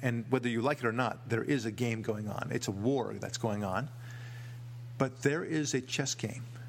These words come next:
being played out. And if someone were to come by this chess game and see the board, as it were, the big picture of the board, you know, put his fingers to his chin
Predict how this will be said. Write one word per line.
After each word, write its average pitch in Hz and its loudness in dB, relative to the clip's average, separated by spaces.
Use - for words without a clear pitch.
being 117 4
played 110 0
out. - 2
And 151 6
if 156 2
someone 226 0
were 143 2
to 123 2
come 170 0
by 110 2
this 101 -2
chess - 0
game - -4
and 107 2
see - 2
the 147 2
board, 110 0
as - 0
it - -2
were, - -2
the - 0
big 165 4
picture - 0
of 117 -2
the - -4
board, - -2
you 135 2
know, 107 0
put - -2
his 117 -2
fingers 120 2
to 120 4
his 107 0
chin 123 0